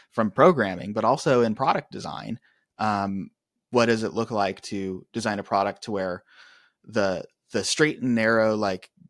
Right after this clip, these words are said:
golden path handles eighty percent of the use cases, um, but those other use cases can still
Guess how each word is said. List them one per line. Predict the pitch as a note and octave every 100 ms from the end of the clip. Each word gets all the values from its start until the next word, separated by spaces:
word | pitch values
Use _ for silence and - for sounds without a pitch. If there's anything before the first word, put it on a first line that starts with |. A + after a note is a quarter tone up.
| _
golden | A#2+ A#2 A2+ G#2+
path | - G#2+ G#2 G#2 - _ _ _ _
handles | A#2+ A#2 A2 G#2
eighty | G2+ G2+
percent | G#2 - G2+
of | F#2
the |
use | F#2+ G2+
cases, | - F#2+ - A2 F#2+ - _ - _
um, | G#2 G2 F#2+ F#2
but | A2+
those | A#2+ A#2 -
other | C3 D3
use | C#3 B2+
cases | - A#2 A2+ G#2+ G2+ - _ _
can | - A2+
still | - A#2+ A2 A2+ A#2